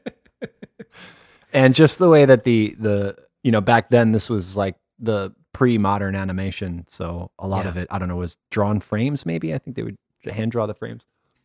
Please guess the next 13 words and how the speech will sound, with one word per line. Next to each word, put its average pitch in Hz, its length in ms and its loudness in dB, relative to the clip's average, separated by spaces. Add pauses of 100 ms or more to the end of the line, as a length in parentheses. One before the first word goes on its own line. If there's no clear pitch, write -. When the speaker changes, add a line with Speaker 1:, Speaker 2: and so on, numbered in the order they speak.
(160)
Speaker 1:
So - 100 -8
the 139 80 -2
animation 127 480 4
of 113 40 4
Speaker 2:
Sure. 107 40 -2
Speaker 1:
the 110 80 2
band 104 380 0
playing 101 320 -2
is 92 120 -8
very, 101 360 -2
like, 95 240 -8 (1000)
Speaker 2:
Yeah. 92 200 -14
Speaker 1:
um, 95 400 -6